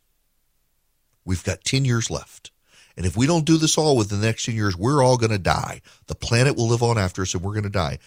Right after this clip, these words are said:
It's all a bunch of hooey. In ten years, we will still be here unless the Lord himself comes back. They've emotionally, fundamentally invested in this now, this idea that we've got ten years left, nine years now probably.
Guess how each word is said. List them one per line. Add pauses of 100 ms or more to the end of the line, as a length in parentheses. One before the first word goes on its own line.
(160)
It's
all
a
bunch
of
hooey.
In
ten
years, (220)
we
will
still
be
here (640)
unless
the
Lord
himself
comes
back. (1800)
They've (200)
emotionally, (100)
fundamentally
invested
in
this
now,
this
idea
that
we've
got
ten
years
left, (220)
nine
years
now
probably.